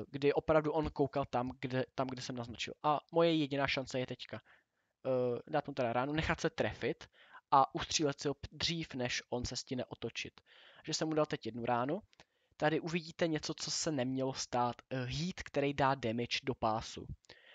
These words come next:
Tohle by se nemělo stávat. Heaty by neměly dávat damage přes, pře-, přes představený pancíř a pásy. Ale nevadí a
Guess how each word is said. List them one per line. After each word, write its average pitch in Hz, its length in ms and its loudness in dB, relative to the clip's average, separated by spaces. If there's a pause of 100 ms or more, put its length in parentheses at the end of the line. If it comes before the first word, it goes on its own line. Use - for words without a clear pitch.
(220)
Tohle 139 220 0
by 135 80 -4
se 131 160 0
nemělo 110 320 -2
stávat. 101 300 -2
Heaty 120 280 -4
by 113 120 -4
neměly 104 420 -4
dávat 104 340 -2
damage 104 300 -6
přes, - 300 -6 (260)
pře-, - 200 -4 (220)
přes - 240 -4
představený - 400 -6
pancíř 104 460 -4 (100)
a 98 140 2 (200)
pásy. 107 400 2 (600)
Ale 131 680 8
nevadí 170 500 4
a 131 240 4